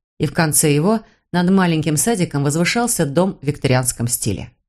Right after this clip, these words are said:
Только из одного окна ещё выбивался лучик света в эту безлунную ночь. Это было окно его гостиной.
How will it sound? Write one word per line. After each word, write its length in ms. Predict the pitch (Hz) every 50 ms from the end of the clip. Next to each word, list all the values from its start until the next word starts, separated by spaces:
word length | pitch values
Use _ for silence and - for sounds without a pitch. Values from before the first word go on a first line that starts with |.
| _ _ _ _ _ _ _ _ _ _ _ _ _ _
Только 360 | - 269 285 254 262 - 254
из 260 | 262 - - 202 175
одного 400 | 196 185 175 208 208 202 190 208
окна 380 | - - 175 - - 185 208 226
ещё 300 | 226 190 - - - 139
выбивался 520 | 135 123 143 147 139 151 151 147 - 147
лучик 300 | 143 143 135 - 127 123
света 340 | - - 139 143 147 139 -
в 40 | 127
эту 140 | 131 123 131
безлунную 540 | 123 139 120 139 139 139 135 135 135 135 131
ночь. 400 | 127 117 117 120 - - - _ _ _ _ _ _ _ _ _ -
Это 180 | 233 240 226
было 240 | 180 190 214 202 202
окно 220 | 190 - - 190 196
его 180 | 190 170 185
гостиной. 720 | 170 156 185 175 - - - 131 120 113 110 113 117 -